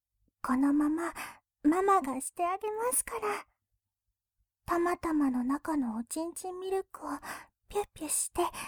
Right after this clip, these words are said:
すっきりしませんか？はい。じゃあ、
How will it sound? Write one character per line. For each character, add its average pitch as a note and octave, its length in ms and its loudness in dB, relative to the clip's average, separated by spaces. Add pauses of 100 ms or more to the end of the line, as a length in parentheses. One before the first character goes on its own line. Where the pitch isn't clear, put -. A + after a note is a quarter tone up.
(340)
す - 160 0
っ - 20 -2 (100)
き A4 140 -2
り A#4+ 140 0
し - 160 0
ま D#4+ 160 0
せ E4+ 220 0
ん D#4 80 -8
か？ - 160 -10
は G4+ 80 -4 (3250)
い。 C4 40 -8
じ - 120 2
ゃ A#4 40 6
あ、 G#4+ 320 0